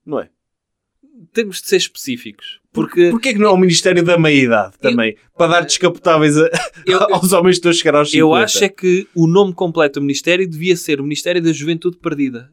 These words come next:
Speaker 2: que é daqueles que perdemos. No fundo,
Speaker 1: Sim.
Speaker 2: eh, devíamos ter uma ministra que era assessora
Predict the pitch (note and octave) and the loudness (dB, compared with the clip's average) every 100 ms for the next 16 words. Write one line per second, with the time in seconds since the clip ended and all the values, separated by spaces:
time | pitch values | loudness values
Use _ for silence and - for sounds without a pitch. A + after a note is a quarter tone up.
0 | _ C#3+ C3 C3 C3+ D3+ - - C#3+ C3+ | _ -2 -2 -2 -6 -6 -8 -12 -6 -6
1 | A#2+ B2+ C#3 C#3 E3 D#3 D#3 C3 - - | -8 -12 -14 -10 -8 -6 -8 -8 -18 -20
2 | _ D#3 D3 C#3+ C#3+ C3+ C#3 G3 F3+ D#3+ | _ 0 2 2 -2 -8 -6 -2 -2 -4
3 | D#3+ C#3 C3 B2+ B2 A#2+ B2+ D#3 E3+ - | -2 -2 -2 -8 -8 -6 -4 -2 -2 -4
4 | F#3+ G3 - _ _ _ _ _ _ _ | -6 -6 -10 _ _ _ _ _ _ _
5 | _ - G#3+ G#3 F3 D3+ - E3+ - E3+ | _ -12 -2 2 2 0 -4 -4 -4 -8
6 | - - F#3 F#3 G3+ A3+ | -4 2 4 4 2 0